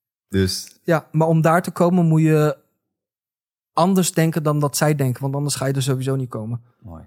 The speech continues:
Speaker 2: Door, door alleen hun na te doen, ga je daar niet komen. Je moet vooral jezelf zijn, want, ehm,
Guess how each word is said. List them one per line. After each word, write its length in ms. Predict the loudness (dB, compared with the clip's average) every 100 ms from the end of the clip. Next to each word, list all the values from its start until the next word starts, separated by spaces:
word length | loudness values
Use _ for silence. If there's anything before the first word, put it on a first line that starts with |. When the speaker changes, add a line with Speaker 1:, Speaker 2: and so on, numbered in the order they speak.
| _
Speaker 2:
Door, 260 | 0 0 -2
door 220 | 0 0
alleen 380 | 2 4 4 4
hun 240 | 4 4
na 180 | 4 4
te 120 | 2
doen, 140 | 0 -2
ga 120 | -2
je 100 | -2
daar 100 | 0
niet 140 | -2
komen. 300 | -2 -4 -4
Je 60 | -4
moet 460 | -4 -6 -10 -20 _
vooral 440 | -4 0 4 4
jezelf 460 | 4 2 2 2 0
zijn, 380 | -2 -2 -2 -2 -8 _ _ _ _
want, 440 | -2 -2 -2 -10 -8
ehm, 280 | -4 -2